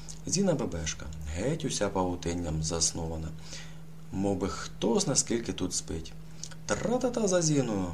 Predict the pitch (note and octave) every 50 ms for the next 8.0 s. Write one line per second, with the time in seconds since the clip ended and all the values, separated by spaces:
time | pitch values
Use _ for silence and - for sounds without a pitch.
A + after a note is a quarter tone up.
0 | D#2+ E2 F2+ F#2 F#2 F#2 E2 - F#2 F2+ F2 E2+ D#2+ E2+ E2+ E2+ E2 D#2+ D#2 D#2+
1 | - - - - - - - - - - - G#3 - - - F#3+ A3 A3+ - A3
2 | - G#3 G3 F3+ F#3+ F3+ E3+ E3 D#3+ D3 C#3 B2 A2 G2 F2 F2 - - - -
3 | - - - - - - - - - G2 - G2 F#2+ F2+ F2 - - E2 A2+ -
4 | - G2 - - E2+ E2+ D#2 D#2+ E2 E2 D#2+ D#2+ - - - - - - - -
5 | - - - - - - - - - - - - - - - - - - - -
6 | - - - F2+ F2 E2 D#2+ - - - - D2 D#2+ F2 E2 - - C3 C#3+ D3
7 | C#3+ D#3 D#3+ D#3+ D#3 D#3 D#3 D#3 D3+ D3+ D3 C#3 - - C#3 C3+ C3+ C3+ - B2+